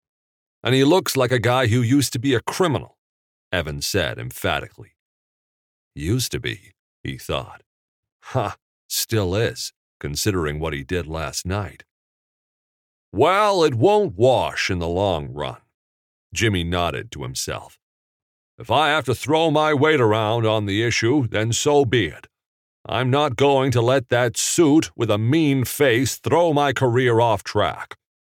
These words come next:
I've worked too hard, and frankly, he's not proven himself to me at all." The pool was occupied by a colorful mix of young people in bathing suits. Near the swimming partygoers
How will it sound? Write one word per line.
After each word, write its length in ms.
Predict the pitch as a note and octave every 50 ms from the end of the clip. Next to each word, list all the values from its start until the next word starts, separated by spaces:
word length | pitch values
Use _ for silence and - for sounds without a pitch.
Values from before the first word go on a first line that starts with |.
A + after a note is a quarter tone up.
| _ - -
I've 260 | F#2+ A#2 C3 G#2+ E2+
worked 400 | A2+ E3+ D#3+ D#3+ C3+ - - -
too 260 | - F#3+ G#3+ G3+ D3+
hard, 540 | G2 B2+ A2+ F2 B1+ - - - - - _ -
and 140 | - D#2+ -
frankly, 580 | - - A3+ A3+ - - G#2 F3 F#3 D#3 A2+ _ _ _ _ _ _ _ -
he's 220 | - G#2 G2 F#2
not 300 | A2+ C#3+ D#3 D#3+ D#3 -
proven 340 | - - F3+ F3+ C#3 B2+ A2+
himself 460 | G#2+ G#2 G2+ - - B2 A#2+ C3+ B2
to 100 | - B2+
me 180 | A2+ B2 C#3 C#3
at 80 | A#2 A2+
all." 420 | A#2+ A2 F#2 C2 B1 - - _ _ _ _ _ _ _ _ _ _ _ _ _ _ _ _ _ _ _ _ _ _ -
The 100 | F2 -
pool 420 | - - D3+ D3 C#3 C3 C3+ B2+
was 160 | A2+ G2 E2+
occupied 720 | A2 A#2 A2+ A2 - G2 F2 - E2+ E2 E2 E2+ F2+ G2 F2+
by 160 | G#2 G2 F#2+
a 80 | G2
colorful 520 | G2 - - E3 D#3+ B2 F#2 - - E2+ D#2+
mix 440 | F2 G2+ A2+ F#2 D2+ - - - E2
of 140 | C#2+ B1+
young 320 | F2 A#2+ A#2+ A#2 G#2+ F2 D#2+
people 440 | - F2+ E2 - - - A1+ G1+ G#2+
in 180 | C#2 C#2 C#2
bathing 420 | C2 G2+ G#2+ G#2+ F#2+ D2 C#2 B1+ B1
suits. 460 | - - D#2 B1+ - _ - - - _ _ _ _ _ _ _ _ _ _ _ -
Near 300 | G#2 B2 C3+ C3 B2+ A#2
the 120 | G2 G2+
swimming 520 | - - - C3+ C#3 C3 B2 A#2 A2+ A2 -
partygoers 840 | - B2+ B2+ B2 G#2+ A2 F#2 G2 F#2+ F2+ F#2 F#2+ A2 C3 B2 -